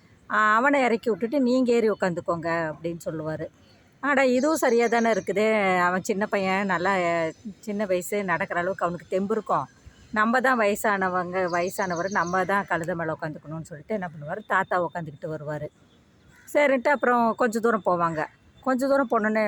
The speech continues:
இன்னொருத்தர் வருவாரு. அவர் என்ன சொல்லுவாருன்னா, "ஏ-, ஏன் வ-, தாத்தா மட்டும் ஏறிக்கிட்டீங்க? அவன் சின்ன பையன் நடந்து வரான், ஏன் ரெ-, கழுதை தான் கொஞ்சம் ஓரளவுக்கு தாங்குற அளவுக்கு இருக்குல்ல, ரெண்டு பேரும் ஏறி உட்காந்துக்கலாம்ல?" அப்படின்னு சொல்லி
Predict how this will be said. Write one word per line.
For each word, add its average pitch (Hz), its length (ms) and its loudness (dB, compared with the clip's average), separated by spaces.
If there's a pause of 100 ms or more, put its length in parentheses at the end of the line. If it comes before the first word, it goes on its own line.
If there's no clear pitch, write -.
(140)
இன்னொருத்தர் 196 460 0
வருவாரு. 160 380 -2 (500)
அவர் 247 240 2
என்ன 254 240 4
சொல்லுவாருன்னா, 208 840 2
"ஏ-, 196 200 -2
ஏன் 233 460 2
வ-, 196 320 4
தாத்தா 208 300 2
மட்டும் 202 640 0
ஏறிக்கிட்டீங்க? 170 1000 -2 (460)
அவன் 240 420 2
சின்ன 247 240 0
பையன் 233 260 0
நடந்து 196 300 0
வரான், 196 360 2
ஏன் 254 280 2
ரெ-, 220 160 2
கழுதை 214 340 0
தான் 269 180 2
கொஞ்சம் 220 300 0
ஓரளவுக்கு 208 360 0 (440)
தாங்குற 190 320 0
அளவுக்கு 190 300 -2
இருக்குல்ல, 170 300 -4
ரெண்டு 185 300 -2
பேரும் 214 220 -2
ஏறி 185 160 0
உட்காந்துக்கலாம்ல?" 156 840 -6 (480)
அப்படின்னு 202 280 -2
சொல்லி 180 320 -2